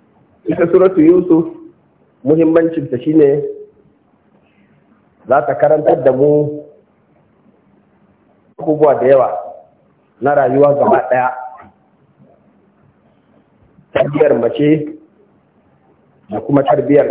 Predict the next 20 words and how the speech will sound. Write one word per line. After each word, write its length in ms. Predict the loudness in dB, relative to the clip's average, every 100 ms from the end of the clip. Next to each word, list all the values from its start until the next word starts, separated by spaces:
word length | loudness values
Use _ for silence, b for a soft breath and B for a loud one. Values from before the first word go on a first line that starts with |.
| -2
ɗa 140 | -2
namiji. 420 | -2 -2 -4 -8 _ _ _ _ _ _ _ _ _ _ _ _ _ _ _ _ _ _ _ _ _
Da 60 | -18
kuma 240 | -6 0
yadda 300 | 2 2 0 -2
ake 560 | -4 -2 -2 -2 -6 -12 -20 _ _ _ _ _ _ _ _ _
iya 400 | 4 4 2 -6 -12 -20 _ _ _ _ _ _ _ -4
fuskantar 480 | -2 0 0 0 0
matsaloli 540 | -2 -2 2 2 4
na 100 | 0
cikin 380 | -2 -4 -4 0
iyali 380 | 0 0 -2 -8 -14 -20 _ _ _ -12
tsakanin 600 | -8 -4 -2 -2 0 -2
ƴaƴa. 400 | -2 -2 -2 -4 -6 -14 -20 _ _ _ _ _ _ _ _ _ _ _ _ _ _ _ _ _ _ _ _
Da 100 | -18 -12
kuma 220 | 0 0
yadda 180 | 2 -2 0
iyaye 320 | 0 4 4
ya 100 | 4
kamata 600 | 2 0 -2 0 -2 -4